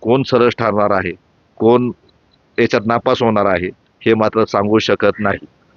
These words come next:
मतदारांचा ठाव घेणं हे अवघड आहे, परंतु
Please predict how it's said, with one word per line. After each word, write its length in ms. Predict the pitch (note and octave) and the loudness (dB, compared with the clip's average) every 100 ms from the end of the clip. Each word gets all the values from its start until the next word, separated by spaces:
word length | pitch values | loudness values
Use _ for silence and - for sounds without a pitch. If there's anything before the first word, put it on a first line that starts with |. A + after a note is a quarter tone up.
| _ - | _ -4
मतदारांचा 640 | A2 B2+ A#2+ B2 B2 B2+ | 0 2 2 0 0 -2
ठाव 320 | - B2 A#2+ | -2 0 2
घेणं 300 | A#2+ A2+ G2+ G#2 _ _ _ _ _ _ _ | 2 2 0 -6 _ _ _ _ _ _ _
हे 160 | - A#2+ | -2 0
अवघड 460 | A2+ B2 C#3 D3 | 2 2 2 2
आहे, 240 | A#2+ G2+ D#2+ _ _ _ _ - | 0 -2 -10 _ _ _ _ -4
परंतु 500 | A#2+ B2+ B2+ A#2+ A2+ | 0 0 2 0 0